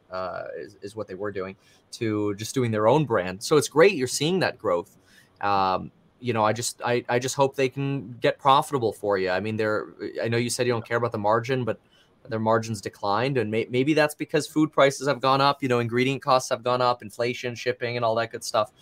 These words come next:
Um, I, I, yeah,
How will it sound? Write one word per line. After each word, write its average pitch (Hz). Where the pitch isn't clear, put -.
Um, 95
I, 160
I, 139
yeah, 190